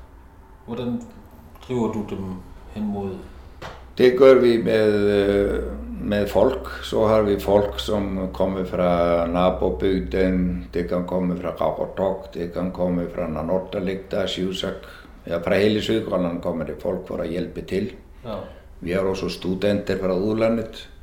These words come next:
Speaker 2: Eh, det kommer alltid en eller to samer nesten hvert efterår og hjelper til. Mine gamle skolekammerater, de kommer også og hjelper til. Og, eh,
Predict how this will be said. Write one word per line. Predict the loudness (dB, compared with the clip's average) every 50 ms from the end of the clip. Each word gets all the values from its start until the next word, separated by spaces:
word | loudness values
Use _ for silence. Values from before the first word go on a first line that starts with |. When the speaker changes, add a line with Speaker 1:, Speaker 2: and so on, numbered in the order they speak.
| -20 -20 -20 -20 -20 -20 -20 -20 -20 -18 -14
Speaker 2:
Eh, | -10 -8 -6 -6 -6 -4 -4 -4 -4 -4 -4 -4 -4
det | -4 -4 -2
kommer | 0 0 2 2 2
alltid | 2 2 2 0 -2 0 0 2 2 2
en | 2 2
eller | 0 0 -2 -4 -4
to | -4 -4 -4
samer | -2 0 0 2 2 2 2 2 2 2 0 -2 -4
nesten | -6 -4 -4 -4 -4 -4 -4 -4 -2 0
hvert | 0 0 -2 -2 -2 0
efterår | 0 0 0 -2 -2 -2 0 0 0 0 0 -2 -4 -4 -4
og | -4 -4 -2 -2 -2
hjelper | -2 -2 -2 -2 -2 -4 -4 -2
til. | -2 -2 -2 0
Mine | 0 -2 0 -2 -2 -2
gamle | -2 -2 -2 -2 -2
skolekammerater, | -4 -4 -2 -2 0 2 0 0 2 2 2 2 2 0 0 0 0 -2 -4 -6 -6 -8 -10 -14 -16 -16 -12
de | -8 -6 -6 -4
kommer | -2 0 0 0 0 0
også | 0 -2 -2 -2 -2 0
og | 0
hjelper | 0 0 -2 -2 -4 -6 -6
til. | -4 -4 -4 -4 -6 -8 -16 -20 -20 -20 -20 -20 -20 -20 -20 -20 -20 -20 -20 -16
Og, | -12 -8 -6 -4 -4 -4 -4 -4 -2
eh, | -2 0 0 0 -2 -2